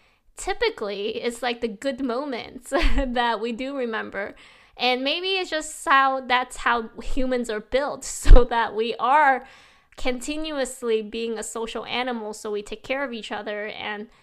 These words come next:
you know, are hopefully kind to one another. Um, but I diverged. So the, the idea of that is that if you're,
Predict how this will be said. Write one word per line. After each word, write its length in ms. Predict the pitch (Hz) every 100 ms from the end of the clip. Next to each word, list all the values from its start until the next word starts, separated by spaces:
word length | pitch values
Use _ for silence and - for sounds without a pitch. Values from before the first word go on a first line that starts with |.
| _
you 160 | - 226
know, 280 | 233 214 214
are 200 | 214 226 -
hopefully 520 | - 302 349 254 220 214
kind 400 | - 254 277 269
to 120 | 233
one 200 | 214 208
another. 540 | 196 190 220 220 285 - _ _ _ -
Um, 420 | 233 220 214 226 _ _ _ -
but 380 | 226 226 214 202 - _ _ _ _ _ _ _ - -
I 140 | 226 233
diverged. 540 | 226 220 220 208 208
So 680 | - - 240 226 226 226 - _ _
the, 480 | - 220 233 220 214 220
the 120 | 220
idea 420 | 233 226 262 294
of 100 | 233
that 240 | 214 208 220
is 120 | 233
that 200 | 214 -
if 160 | 226 262
you're, 300 | 285 277